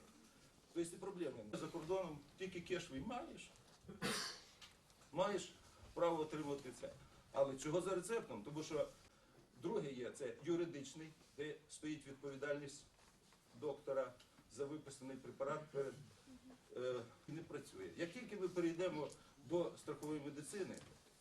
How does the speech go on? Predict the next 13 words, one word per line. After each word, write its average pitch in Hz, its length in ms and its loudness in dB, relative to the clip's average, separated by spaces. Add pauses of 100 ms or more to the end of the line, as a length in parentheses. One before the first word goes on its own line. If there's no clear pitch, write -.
(160)
то 131 60 -8
тоді 151 260 -4
ми 165 120 -4
це. 139 200 -8 (460)
Я 247 340 4 (380)
далекий 190 360 4
від 170 100 -6
того, 202 160 2
щоб - 180 -4
сказати 170 420 0
вам, 160 180 0
не 170 80 0
медикаменти, 127 680 0